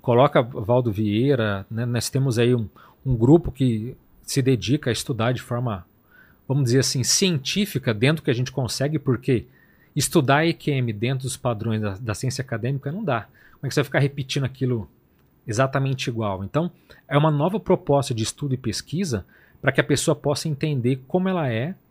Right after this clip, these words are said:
e também usar as técnicas de energia, de saída do corpo e tudo mais pra que a pessoa possa ter um,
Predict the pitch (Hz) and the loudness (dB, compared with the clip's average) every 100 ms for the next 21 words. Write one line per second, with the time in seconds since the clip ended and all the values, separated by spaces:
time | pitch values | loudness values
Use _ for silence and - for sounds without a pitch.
0 | - - 302 277 220 247 - 151 135 110 | -18 -8 -4 -2 -2 -4 0 0 0 -4
1 | 98 117 123 92 107 143 120 - 117 104 | -2 0 -2 -2 -4 -2 -2 -4 -8 -8
2 | - 123 147 131 120 123 - _ _ _ | -8 -4 -2 -4 -6 -8 -10 _ _ _
3 | 190 196 143 139 143 151 - 156 143 151 | 0 4 6 4 2 -4 -6 -6 -4 -4
4 | - 143 147 - 147 139 104 | -4 -6 -6 -4 -2 -2 -6